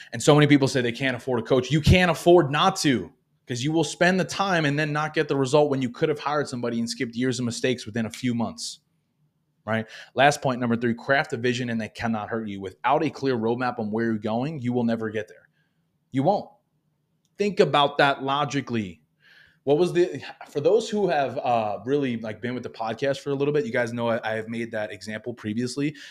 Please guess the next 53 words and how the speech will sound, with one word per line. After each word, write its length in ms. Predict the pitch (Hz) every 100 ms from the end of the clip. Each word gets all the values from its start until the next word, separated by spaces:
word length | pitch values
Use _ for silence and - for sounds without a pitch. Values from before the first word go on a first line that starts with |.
| -
of 240 | 117 113 104
you 100 | 123
wouldn't 220 | 156 170
try 160 | - 139
to 80 |
fly 360 | 110 - 120 123
a 60 | 120
plane 460 | - 113 113 117 - _ _
blindfolded. 640 | - 107 107 - 95 85 - _
Why? 240 | 117 101
Because 220 | 95 107
you 80 | 107
would 100 | 107
crash. 380 | - 101 - -
You 40 |
wouldn't 200 | 117 156
try 160 | - 156
to 80 | 135
drive 560 | 113 123 135 143 143 - - _
a 60 | 113
car 420 | - - 170 143
without 300 | 120 123 131
a 20 |
G 160 | 117 123
P 140 | 120
S 160 | 120 -
across 300 | - 113 -
the 60 |
country 260 | - 107 107
to 40 |
places 240 | 95 107 95
you've 120 | 98
never 180 | 101 95
been 220 | 95 92
before, 240 | - - _ _
right? 240 | 110 110 - - _
You 80 | 113
wouldn't 200 | 151 151
be 60 |
able 160 | 156 151
to 80 | 131
use 260 | 147 160
your 120 | 156
phone 360 | - 170 160 147
without 300 | 117 127 127
a 60 | 120
battery. 460 | 117 104 95 - _ _ _ _ _ _ _ - -
If 160 | 120
you 80 | 110
have 240 | 107 113 139
a 60 |
clear 300 | 147 147 147
vision 400 | 127 117 113 113